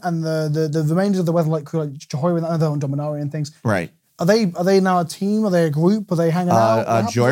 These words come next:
Speaker 2: Joyra's on Dominaria. She can't planeswalk.
Speaker 1: Right, right. Well,
Speaker 2: Uh,
Speaker 1: well,
Speaker 2: uh,
Speaker 1: she
Speaker 2: the
Speaker 1: can't, the
Speaker 2: Weatherlight
Speaker 1: ship's fixed, right?
Speaker 2: No, th-, but the ship's broken and they made point to break it. But that way we can't have these interesting characters in other sets.
Speaker 1: Yeah, 'cause again, I'd love a team where there's two
Speaker 2: They
Speaker 1: planeswalkers.
Speaker 2: literally went out of their way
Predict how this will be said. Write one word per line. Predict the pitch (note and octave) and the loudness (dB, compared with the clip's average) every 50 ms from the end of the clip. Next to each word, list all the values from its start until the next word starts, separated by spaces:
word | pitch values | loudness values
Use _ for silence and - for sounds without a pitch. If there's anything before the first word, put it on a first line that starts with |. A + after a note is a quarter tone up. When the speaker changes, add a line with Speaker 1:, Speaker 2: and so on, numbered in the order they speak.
| D#3 | 2
Speaker 2:
Joyra's | E3 E3 D#3 C3 | 2 0 0 0
on | D3 C#3 C3+ B2+ | 0 0 2 2
Dominaria. | C3+ C3+ B2 B2+ B2+ C#3+ D3+ B2 G#2 F#2+ | 2 2 0 0 0 0 -2 -2 -4 -4
She | - - A#2 | -6 -8 -10
can't | G#2+ - B2+ A2+ G2+ - - | -8 -6 -6 -6 -6 -8 -10
planeswalk. | - B2 B2 A2+ G2+ - - E3 | -8 -6 -4 -4 -6 -6 -4 -2
Speaker 1:
Right, | D3+ D3+ D3 C3+ | 0 0 -2 -2
right. | D3 D#3+ D#3 D3 C3 E3+ | -2 -2 -2 -2 0 0
Well, | G3+ F#3+ | 0 2
Speaker 2:
Uh, | F3 G#2+ G2+ G2 F#2+ A#3 | 4 2 2 2 2 2
Speaker 1:
well, | C4+ G#3+ | 2 2
Speaker 2:
uh, | - G#2 F#2+ - | 2 2 0 -2
Speaker 1:
she | - G#2+ A#2 | -2 0 2
Speaker 2:
the | A3+ | 4
Speaker 1:
can't, | C3 C#3 | 4 4
the | D3+ D#3 | 4 2
Speaker 2:
Weatherlight | D3 B2+ | 2 4
Speaker 1:
ship's | A#2 A#3+ - - | 2 2 2 -2
fixed, | - - D3 D#3+ - - - | -8 -10 -12 -14 -14 -12 -10
right? | D#3+ - A#2 | -6 -6 -4
Speaker 2:
No, | A2+ B2+ C3 | -4 -6 -6
th-, | G#2+ F#2+ - | -10 -10 -8
but | - F#2+ | -8 -8
the | G2+ | -6
ship's | F#2+ - - G#2+ - | -6 -8 -8 -8 -6
broken | - - B2 B2 C3 C3 A#2 | -4 -2 -2 0 0 -2 -4
and | A2+ A2 | -4 -4
they | G#2+ | -4
made | G#2 G#2 G#2 G2 E2+ | -2 -2 -4 -4 -8
point | - - D3 D3+ D#3 - | -10 -8 -8 -8 -8 -10
to | - | -8
break | G2+ B2 A2 G#2 - | -6 -6 -6 -4 -6
it. | A#2 - | -8 -8
But | - | -6
that | - F#2+ | -6 -4
way | F2+ A#2+ | -4 -4
we | A#2 G#2+ | -4 -6
can't | A2 A#2 G#2+ A2 | -6 -8 -8 -8
have | F#2+ - | -8 -8
these | A2 F#2+ G#2 | -8 -8 -8
interesting | G#2 F#2 - - - - G2+ F#2 | -8 -10 -10 -12 -14 -12 -12 -10
characters | - D#2 F#2+ G2+ E2+ - F2+ F#2 F2+ | -8 -6 -6 -6 -6 -8 -12 -10 -10
in | F2+ F#2 | -8 -10
other | E2 C#2 C#2 | -10 -10 -12
sets. | - - - F#2 C#2+ C2 - - B3+ | -10 -6 -4 -4 -4 -6 -6 -4 -2
Speaker 1:
Yeah, | C#4 C4+ | -2 -2
'cause | - - C#4 D4 | 0 2 2 2
again, | C#4 - F#4+ G4 D#4+ | 2 2 0 0 0
I'd | B3 A3+ G#3+ | 2 0 2
love | A3 A#3+ A3 | 0 0 -2
a | A#3 | -2
team | - - B3 A#3 | -2 -4 -2 -2
where | A3+ G#3+ | 0 2
there's | G3 F#3+ F3 | 2 2 0
two | - - A3 | 0 -2 0
Speaker 2:
They | - - D3 F3 F3 | 2 4 4 6 6
Speaker 1:
planeswalkers. | E3 D#3+ D#3+ D#3+ E3 | 6 6 6 8 8
Speaker 2:
literally | F3 F#3 F#3+ G#3 A3 A#3 A#3 A#3 A#3+ A#3 | 8 8 6 6 4 4 2 2 2 2
went | A3+ G#3+ G#3 G3 | 2 2 4 4
out | G3 F#3 F3 | 4 2 2
of | F#3+ F3 | 2 2
their | F3 F#3 F#3 | 2 2 2
way | F3 D#3+ D3 A2+ F#2+ E2 E2 E2 - | 2 2 0 0 0 -2 -6 -10 -12